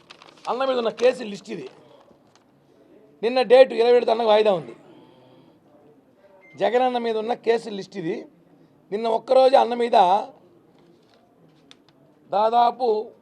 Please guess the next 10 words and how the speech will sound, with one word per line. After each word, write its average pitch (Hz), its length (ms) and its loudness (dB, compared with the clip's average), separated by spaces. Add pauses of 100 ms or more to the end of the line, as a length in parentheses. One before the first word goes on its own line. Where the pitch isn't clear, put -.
(300)
ఇదొక 202 220 -4
పేపర్ 220 320 0
ఉంది, 220 160 -12 (160)
ఎనిమిది 220 280 -10
కేసులు 226 460 -4 (100)
సీబీఐ 226 460 -8 (460)
హైదరాబాద్ 220 440 0
విచారణ 214 440 -4
ఇరవై 220 300 -4
ఏడు 220 320 0